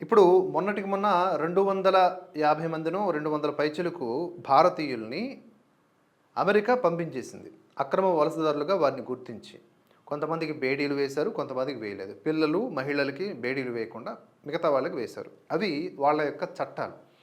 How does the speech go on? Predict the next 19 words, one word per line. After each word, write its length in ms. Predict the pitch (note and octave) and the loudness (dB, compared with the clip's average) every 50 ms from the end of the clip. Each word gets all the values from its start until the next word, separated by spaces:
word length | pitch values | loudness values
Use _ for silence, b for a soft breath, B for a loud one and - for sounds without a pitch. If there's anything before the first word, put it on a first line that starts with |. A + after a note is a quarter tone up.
| b b b - | b b b -2
వాటిని 540 | C#3 D#3 D3+ F3+ F#3 E3+ D#3 C#3+ D#3 E3 C#3+ | 0 0 0 -2 -4 -4 -4 -4 -6 -8 -4
వాళ్ళు 220 | C#3 C#3+ D3+ E3+ D3+ | -2 0 0 0 -2
ఇంప్లిమెంట్ 440 | C#3+ - D#3 D3+ D3 C3 - - | -4 -8 -8 -10 -10 -10 -12 -12
చేశారు. 280 | A2 G2+ - - - - b b b b b b b b - | -14 -14 -14 -18 -18 -20 b b b b b b b b -6
ఇక్కడ 180 | E3 - A#3+ | -2 2 4
ఎస్, 480 | - D3 D#3 D#3+ G3+ A3+ A3+ A3 - - - - | 4 4 4 4 2 0 0 -2 -6 -14 -16 -6
వాళ్ళు 280 | A#2+ A#2+ C#3 D#3+ E3+ E3 | 0 2 2 4 4 2
మన 140 | D3 C#3+ F#3 | 0 -2 -4
భారతీయులే. 600 | F3 C3 C#3 B2 A#2+ A#2 - G#2 F#2+ - - - - b b b b b b b - | -4 -4 -4 -4 -4 -6 -8 -12 -14 -14 -16 -16 -18 b b b b b b b 0
కొంతమందికి 920 | F3+ F#3 F3+ G3+ F#3+ G3 G#3+ A3+ G#3+ G#3+ - F#3 F3 E3+ E3+ E3+ - - - - F3 | 0 0 2 0 0 0 0 0 -2 -2 -2 -2 -4 -4 -4 -6 -10 -16 -20 -18 -10
దిక్కు 320 | C3+ C#3+ F3+ F3 - G3 | -8 -8 -8 -4 -4 -2
లేక 580 | F#3+ F3 E3 D#3 D#3+ E3 E3 D#3+ - - - - - _ - | 0 2 2 2 2 2 2 0 0 -6 -14 -20 -20 _ -4
ఎవరో 280 | D#3 D#3 D#3+ E3 E3+ F3 | 0 2 4 4 4 4
ట్రాప్లో 500 | D#3+ E3+ E3 E3 D3+ D#3+ D#3 F3+ F3 F3 | 2 2 4 4 4 4 4 2 2 2
పడి 320 | D#3 - D#3 D#3 D#3 E3 | 2 0 -2 -2 -2 -4
వెళ్ళిపోయి 440 | D#3+ D#3 D3 D3 F3 D3+ C#3+ D3+ D3 | -4 -4 -4 -6 -6 -6 -4 -4 -4
ఉండొచ్చు. 360 | C3 A2+ G#2+ G2+ - - - - _ _ - | -4 -4 -8 -12 -14 -16 -20 -20 _ _ 0
మరి 140 | D#3+ F3 F#3 | 0 0 2
కొంతమంది 760 | F#3 G3 F#3 F#3 F#3+ F#3+ G3 G3 F3 D#3 D#3 F#3 G3 B | 0 -2 -4 -4 -4 -4 -4 -2 -2 -2 -4 -4 -6 B